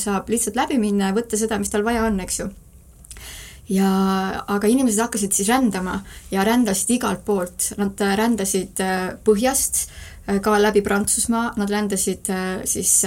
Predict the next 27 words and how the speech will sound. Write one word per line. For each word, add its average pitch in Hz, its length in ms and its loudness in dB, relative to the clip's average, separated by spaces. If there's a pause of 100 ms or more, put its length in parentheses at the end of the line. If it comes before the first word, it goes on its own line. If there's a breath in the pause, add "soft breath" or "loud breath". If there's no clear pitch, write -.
Aafrikast, 220 680 0
ländasid 196 500 -2
alt 208 280 0
Hispaaniast, 214 640 0
ländasid 190 420 -4
sealt - 180 -6
Iisraelist 214 540 0 (500 loud breath)
ja 196 380 0
üks 233 280 0
siis 202 120 -4
kõige 208 340 2
populaarsem 208 640 0
tee, 214 160 0
mis 190 160 -2
tekkis, 226 400 -2
oli 190 240 -2 (280)
Püha, 202 500 0 (440 loud breath)
äh, 185 520 -6 (100)
Francise 202 640 -2
tee, 202 300 0
ehk 180 100 -8
siis, - 220 -4
et - 140 -10
Prantsuse 220 500 0
tee, 190 240 -2 (180)
Camino 208 380 2
Francis. 196 540 -4